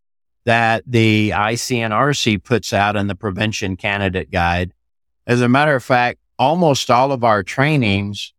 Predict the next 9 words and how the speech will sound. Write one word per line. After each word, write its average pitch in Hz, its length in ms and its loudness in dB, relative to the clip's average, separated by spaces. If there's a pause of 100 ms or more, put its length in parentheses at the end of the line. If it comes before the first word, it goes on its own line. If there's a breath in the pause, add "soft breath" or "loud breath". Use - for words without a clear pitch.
(240)
are 110 680 2 (760)
based 160 460 -2
on 101 580 0 (100)
the 107 240 0
resources 117 880 0
and 104 160 -2
reference 104 520 -2
materials 95 680 0
there. 90 400 0